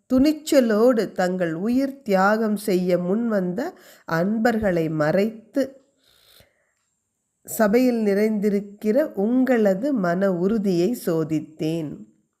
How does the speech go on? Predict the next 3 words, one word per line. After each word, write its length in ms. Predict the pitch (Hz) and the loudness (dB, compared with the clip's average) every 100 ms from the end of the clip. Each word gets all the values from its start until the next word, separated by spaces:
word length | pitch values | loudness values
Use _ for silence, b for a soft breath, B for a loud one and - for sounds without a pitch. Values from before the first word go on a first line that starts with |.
| _ _ b b b b b | _ _ b b b b b
உங்கள் 360 | 165 170 165 | 0 2 0
மனோதிடத்தினின்று 1400 | 165 170 196 202 175 175 220 - 214 180 165 170 160 170 - B B | 2 0 2 0 2 0 -2 -4 -2 -2 -2 -4 -4 -6 -6 B B
நீங்கள் 640 | 170 180 208 190 170 170 | -2 0 0 0 -2 -2